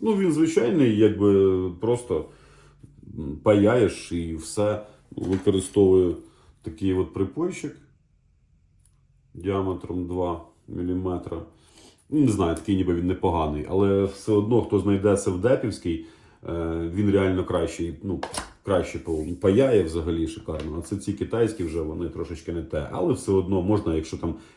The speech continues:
треба реально якийсь трошечки помічніший паяльник, це, по-моєму, вісімдесятка, е, не пам'ятаю, бо там тридцять, е, точно не вистачає, треба більш мощніший. Так, друзі, ну от нагрівся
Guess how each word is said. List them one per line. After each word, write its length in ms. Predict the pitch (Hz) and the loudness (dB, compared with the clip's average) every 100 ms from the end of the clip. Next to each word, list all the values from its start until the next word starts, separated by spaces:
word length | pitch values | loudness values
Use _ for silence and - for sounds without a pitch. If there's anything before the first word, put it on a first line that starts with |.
| _ - - | _ -20 -8
треба 400 | 104 110 101 98 | 2 4 6 6
реально 400 | 98 101 98 92 | 6 4 2 0
якийсь 240 | 90 95 - | -2 -4 -4
трошечки 360 | 87 80 101 | -8 -6 -6
помічніший 600 | - 101 101 104 95 87 | -2 0 0 0 -2 -2
паяльник, 500 | 85 90 113 139 92 | -2 0 2 2 0
це, 100 | - | -4
по-моєму, 420 | - 90 87 82 80 | -4 0 0 0 -4
вісімдесятка, 840 | 80 87 78 82 - - 82 - - _ - _ _ _ _ _ _ _ _ _ _ - 85 | -6 -6 -8 -6 -6 -6 -10 -12 -16 _ -20 _ _ _ _ _ _ _ _ _ _ -14 -8
е, 20 | |
не 220 | 82 80 | -6 -6
пам'ятаю, 600 | 82 85 80 82 78 73 - _ _ | -6 -4 -4 -4 -4 -4 -8 _ _
бо 120 | 85 | -10
там 300 | 80 90 87 - - | -4 -2 -4 -6 -6
тридцять, 580 | 117 131 139 113 98 - | 2 4 4 0 -2 -2
е, 600 | 98 92 90 92 90 87 - | -2 0 0 0 0 0 0
точно 280 | 110 101 92 | 0 2 0
не 120 | 82 | -4
вистачає, 680 | 82 78 85 - 76 71 69 - | -4 -4 -8 -4 -6 -6 -12 -10
треба 520 | 90 87 85 80 76 71 - - - | -4 -2 -2 -2 -4 -12 -20 -20 -16
більш 360 | 82 90 87 | -6 -6 -4
мощніший. 500 | 85 80 80 78 - - _ _ - | -6 -6 -8 -8 -12 -18 _ _ -16
Так, 160 | 92 | -12
друзі, 260 | 85 95 90 | -8 -6 -4
ну 200 | 113 120 | -4 -2
от 140 | 104 101 | -4 -2
нагрівся 580 | 98 107 101 - 95 | -2 -2 -4 -4 -6